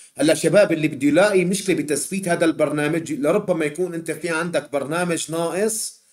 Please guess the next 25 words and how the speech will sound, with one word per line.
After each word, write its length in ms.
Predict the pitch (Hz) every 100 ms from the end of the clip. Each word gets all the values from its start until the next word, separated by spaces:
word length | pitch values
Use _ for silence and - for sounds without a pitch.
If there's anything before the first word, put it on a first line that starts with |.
| _ _ -
إنه 160 | 143 151
لازم 340 | 180 175 156
تثبته، 460 | 139 - 151 - 120
يعني 260 | 113 120
هو 220 | 151 196 190
بيقول 360 | 165 170 156
لك 240 | 139 - 208
أو 140 | 208
ادخل 420 | 208 - 214 214
على 160 | 180 185
اليوتيوب 720 | 190 190 190 190 208 202 - _ _ _ -
اكتب 320 | - 190 202
اسم 280 | 202 190 190
البرنامج 640 | 180 180 170 185 180 160
باليوتيوب 880 | 180 180 175 175 175 190 208 - -
وثبته 720 | 190 190 180 - 214 - 165
عن 140 | 151 151
طريق 200 | 147 135
اليوتيوب. 640 | 123 117 113 110 110 110 _ _ _ _ _ _ _ _ _ _ _ _ _ _ _ _ _ _ _ _ _ _ _ _ _ _ _ -
هلا 180 | 214 202
شباب، 560 | - 180 196 202 - -
<clears throat> 1600 | - - - _ _ _ _ _ _ _ _ _ _ _ _ 208
هي 80 |
أول 280 | 196 180 151
خطوة. 440 | - 127 107 101